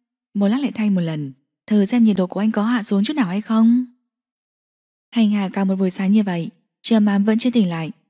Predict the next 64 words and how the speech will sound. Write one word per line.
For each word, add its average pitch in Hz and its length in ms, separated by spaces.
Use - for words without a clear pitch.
thì 214 140
Vân 233 200
Yên 247 100
đã 214 80
bắt 294 160
đầu 196 220
cho 196 180
vá 190 120
mặt 277 100
mày. 170 440
Tối 185 160
hôm 233 160
qua 214 220
cô 214 120
ngủ 185 180
không 226 220
ngon, 220 320
hôm 233 180
nay 233 120
lại 226 100
trúng 214 200
nước 294 120
mưa, 240 400
rồi 208 300
sau 240 120
đó 202 140
còn 202 200
bận 190 140
trước 320 200
bận 220 120
sau, 226 420
thân 214 160
thể 202 140
cũng 190 280
không 233 180
chịu 208 120
nổi 185 160
nữa. 185 380
Cô 208 180
luôn 208 140
luôn 208 160
tự 202 140
nhủ 190 180
rằng 165 340
mình 220 200
không 254 260
được 185 160
ngủ, 160 280
không 233 200
được 196 100
ngủ, 160 380
nhưng 208 240
vẫn 202 180
không 233 220
khống 208 200
chế 208 160
được 240 120
mà 190 140
ngủ 175 220
gục 165 160
bên 208 160
cạnh 208 160
Trầm 190 160
Ám. 165 380